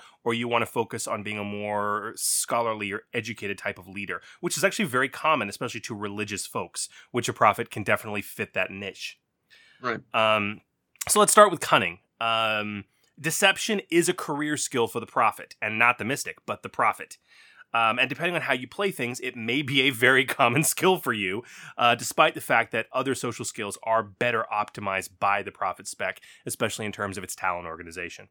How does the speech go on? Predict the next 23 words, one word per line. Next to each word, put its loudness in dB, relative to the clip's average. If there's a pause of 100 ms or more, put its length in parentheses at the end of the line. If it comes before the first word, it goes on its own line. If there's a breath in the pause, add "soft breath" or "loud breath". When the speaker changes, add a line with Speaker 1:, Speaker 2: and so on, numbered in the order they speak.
(500 soft breath)
Speaker 1:
Um, 6
Speaker 2:
Right. 6 (260)
Speaker 1:
now, 8
not 8
only 4
does -2
cunning 0
key -4
to -8
discipline, 0 (340 soft breath)
but 2
it 2
also 6
keys 2
to -2
streetwise, 2
which -2
is -2
not 6
on 4
your 0
skill -6
list -6